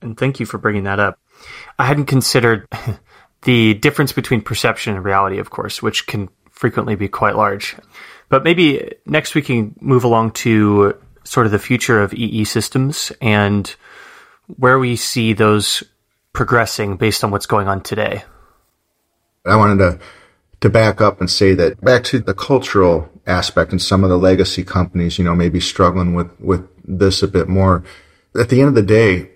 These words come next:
Speaker 2: those companies, in my opinion,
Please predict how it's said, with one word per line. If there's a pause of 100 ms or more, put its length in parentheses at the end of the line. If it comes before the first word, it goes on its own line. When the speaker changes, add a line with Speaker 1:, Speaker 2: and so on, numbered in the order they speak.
Speaker 2:
those
companies, (920)
in
my
opinion,